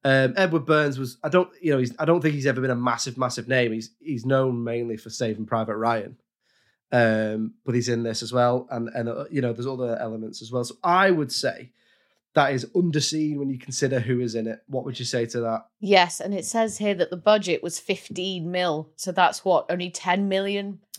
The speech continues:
Speaker 2: Oh, not
Speaker 1: So,
Speaker 2: even,
Speaker 1: so,
Speaker 2: twenty-three
Speaker 1: and
Speaker 2: mil,
Speaker 1: it's,
Speaker 2: you said,
Speaker 1: so,
Speaker 2: so
Speaker 1: yeah,
Speaker 2: eight
Speaker 1: so
Speaker 2: mil
Speaker 1: it's,
Speaker 2: over its
Speaker 1: it's,
Speaker 2: budgets. That's
Speaker 1: and
Speaker 2: not
Speaker 1: that's,
Speaker 2: loads.
Speaker 1: and it's not account for marketing as well, which is usually bu-, double the budget.
Speaker 2: Yeah.
Speaker 1: So I would say
Speaker 2: Oh.
Speaker 1: it's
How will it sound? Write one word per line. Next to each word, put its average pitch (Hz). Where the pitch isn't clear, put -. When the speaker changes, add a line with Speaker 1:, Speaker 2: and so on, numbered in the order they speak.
Speaker 2:
Oh, 196
not 202
Speaker 1:
So, 135
Speaker 2:
even, 196
Speaker 1:
so, -
Speaker 2:
twenty-three 196
Speaker 1:
and 151
Speaker 2:
mil, 208
Speaker 1:
it's, 202
Speaker 2:
you 208
said, 156
Speaker 1:
so, 147
Speaker 2:
so 143
Speaker 1:
yeah, 147
Speaker 2:
eight -
Speaker 1:
so -
Speaker 2:
mil 180
Speaker 1:
it's, 180
Speaker 2:
over 165
its 156
Speaker 1:
it's, 143
Speaker 2:
budgets. 165
That's -
Speaker 1:
and 143
Speaker 2:
not -
Speaker 1:
that's, -
Speaker 2:
loads. 147
Speaker 1:
and 143
it's 143
not 127
account 117
for 131
marketing 120
as 117
well, 120
which 120
is 127
usually 120
bu-, 123
double 123
the 123
budget. 135
Speaker 2:
Yeah. 143
Speaker 1:
So 135
I 147
would 143
say 131
Speaker 2:
Oh. 156
Speaker 1:
it's 160